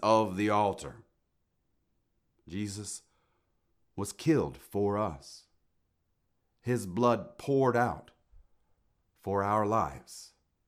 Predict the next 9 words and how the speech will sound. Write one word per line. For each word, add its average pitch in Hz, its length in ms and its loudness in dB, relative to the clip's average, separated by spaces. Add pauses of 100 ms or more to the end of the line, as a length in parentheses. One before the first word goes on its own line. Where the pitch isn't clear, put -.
(760)
Are 123 260 6
you 127 380 2
spattered 117 840 -2 (1120)
with 92 160 -8
his 90 160 -10
blood? 76 420 -8 (800)
Are 104 140 -2
you 117 160 0
smeared 117 880 0